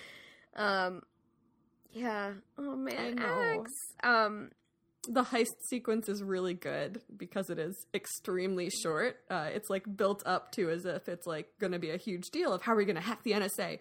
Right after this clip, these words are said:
Speaker 2: What are we gonna do to get past their firewall?" And then Ax is
Speaker 1: Yeah.
Speaker 2: just dashes off, like, it took me two seconds to write a program that could get past their defenses.
Speaker 1: Hmm.
Speaker 2: Don't worry about it.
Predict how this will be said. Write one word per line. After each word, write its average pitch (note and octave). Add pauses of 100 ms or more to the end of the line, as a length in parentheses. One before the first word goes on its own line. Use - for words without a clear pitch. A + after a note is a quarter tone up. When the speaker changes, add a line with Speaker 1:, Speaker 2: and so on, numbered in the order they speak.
(160)
Speaker 2:
What F#3+
are A3+
we A3+
gonna A#3+
do A#3
to A#3
get A#3
past B3
their G3+
firewall?" G3
And G#3
then G3
Ax G3
is D4+
Speaker 1:
Yeah. D4
Speaker 2:
just A#3
dashes F3+
off, E3+
like, - (420)
it A4+
took A4
me A#3+
two G3
seconds F3
to F#3+
write E3+
a E3+
program E3
that -
could G3
get -
past D3+
their F3
defenses. D#4
Speaker 1:
Hmm. C#4+
Speaker 2:
Don't A#3
worry D4
about -
it. -